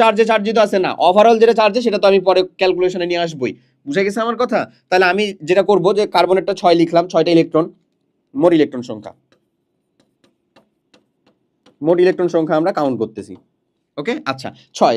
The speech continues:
তারপরে আমরা যেটা করব সেটা হচ্ছে আট গুণ তিন। ওকে, আট গুণ তিনও কমপ্লিট করে ফেললাম। ছয় plus আট গুণ তিন, আট কেন করলাম? কারণ অক্সিজেনের এক একটাতে কয়টা করে আছে? আটটা করে প্রোটন, আটটা করে ইলেকট্রন আছে, অক্সিজেন পারমাণবিক সংখ্যা যেহেতু আট।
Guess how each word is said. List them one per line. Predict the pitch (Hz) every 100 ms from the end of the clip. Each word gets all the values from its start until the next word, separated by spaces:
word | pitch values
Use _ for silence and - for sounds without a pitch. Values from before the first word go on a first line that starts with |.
| 117
তারপরে | 190 208 220
আমরা | 220 233
যেটা | 233 226
করব | 202 220
সেটা | 214 220
হচ্ছে | 220 - 175 196
আট | 220 175
গুণ | 185 202 196
তিন। | 190 143 98 - _ _ _ _ _ -
ওকে, | 175 240 339 _ _ _ _ _ _ -
আট | 185 185
গুণ | 220 196
তিনও | 220 226
কমপ্লিট | 196 185 196
করে | 170
ফেললাম। | 147 107 92 _ _ -
ছয় | 202 202 233
plus | 202 208 - 185
আট | 180
গুণ | 196 190
তিন, | 170
আট | 143 185 185
কেন | 226
করলাম? | 220 214 233
কারণ | 208 196
অক্সিজেনের | 180 202 190 226 - 185
এক | 196
একটাতে | 196 202 202
কয়টা | 185 185
করে | 180 170
আছে? | 135 - 147
আটটা | - 170
করে | 180
প্রোটন, | 180 180 226
আটটা | 190 190
করে | 180 170
ইলেকট্রন | 160 147
আছে, | 131 135
অক্সিজেন | 165 165
পারমাণবিক | 170 165 160 156
সংখ্যা | 151 147
যেহেতু | 147 147
আট। | 113